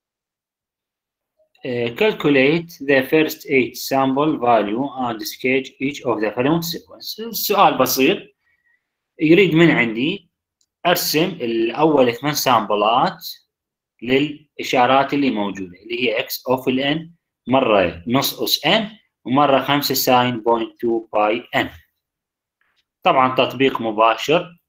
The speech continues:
أعوض ونعرف إنه ال N تبدي من الصفر وتنتهي بالسبعة. نص أس صفر، نص أس واحد، أس اثنين، أس ثلاثة، أربعة، خمسة، وإلى أن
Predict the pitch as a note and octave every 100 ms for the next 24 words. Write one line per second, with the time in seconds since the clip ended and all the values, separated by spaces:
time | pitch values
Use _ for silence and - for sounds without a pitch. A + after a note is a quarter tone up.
0 | _ _ _ _ _ _ _ _ _ _
1 | _ _ _ _ _ _ _ _ _ _
2 | _ _ - A#2+ B2+ A2 A#2+ D#3 - _
3 | - A#2 C3+ C#3 C#3+ B2 A2 C3 B2+ A#2+
4 | A#2+ B2 B2+ - C3 G#2+ A2 C3+ - -
5 | D3 D3+ D#3+ E3+ E3+ _ _ _ _ _
6 | _ _ G#2+ B2 C3 C3 B2+ _ _ _
7 | _ _ - B2+ B2+ B2+ A#2+ A2+ C#3 D#3+
8 | - _ _ _ - C#3 F#2+ E2 - _
9 | _ _ _ _ _ _ _ _ _ G#4
10 | _ _ _ _ _ G3 _ _ _ _
11 | _ _ _ _ _ _ - E3+ D3+ D3
12 | C#3+ - - B2+ A#2+ - D#3 C#3+ C#3 B2+
13 | A#2+ - - B2+ C3+ C3 B2+ G#2 - -
14 | C3 B2 A2+ - - A#2+ A#2 A#2 A#2+ A#2+
15 | A2+ A2+ - B2 A#2+ C3+ C#3 B2+ C3+ D3+
16 | E3 D#3 C3+ C3 C3+ E3+